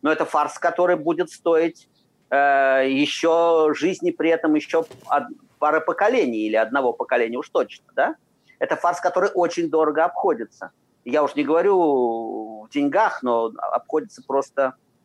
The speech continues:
извините за пафос, будущим России, потому что оно совершенно прискорбно. Был список в интернете стран, которые пошли на обнуление сроков своих граждан, да? Ну, это довольно печальный список.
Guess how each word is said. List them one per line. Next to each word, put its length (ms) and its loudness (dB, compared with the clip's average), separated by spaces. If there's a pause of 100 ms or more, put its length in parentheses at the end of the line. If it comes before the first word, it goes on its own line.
(360)
извините 400 -4
за 120 0
пафос, 320 -2
будущим 460 -4
России, 360 -2
потому 380 -4
что 240 -2
оно 360 -2 (240)
совершенно 680 0
прискорбно. 680 -4 (300)
Был 180 0
список 380 -6
в 60 0
интернете 540 0
стран, 460 -2
которые 380 0
пошли 340 -2
на 120 2
обнуление 540 0
сроков 480 -2
своих 280 0
граждан, 480 -2
да? 240 0 (720)
Ну, 160 0
это 200 0
довольно 360 2
печальный 480 0
список. 460 -8